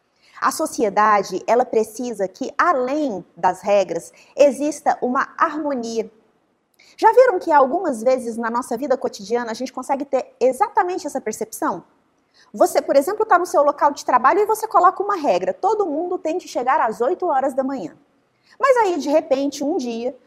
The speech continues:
um dos seus colegas chega atrasado por causa de uma doença séria na família.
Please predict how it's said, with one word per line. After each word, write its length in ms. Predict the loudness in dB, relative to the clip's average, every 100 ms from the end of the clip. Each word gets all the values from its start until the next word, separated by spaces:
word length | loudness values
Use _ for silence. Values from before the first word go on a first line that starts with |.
| _
um 140 | -6 -4
dos 120 | -2
seus 220 | -2 -2
colegas 640 | -2 0 2 0 -2 -10 _
chega 300 | -4 0 0
atrasado 600 | 0 -2 2 2 2 0
por 200 | -6 -8
causa 320 | 0 0 0
de 100 | -6
uma 140 | -6 -4
doença 360 | -2 -2 -2
séria 340 | -4 0 0 0
na 100 | -6
família. 500 | -10 -8 -8 -10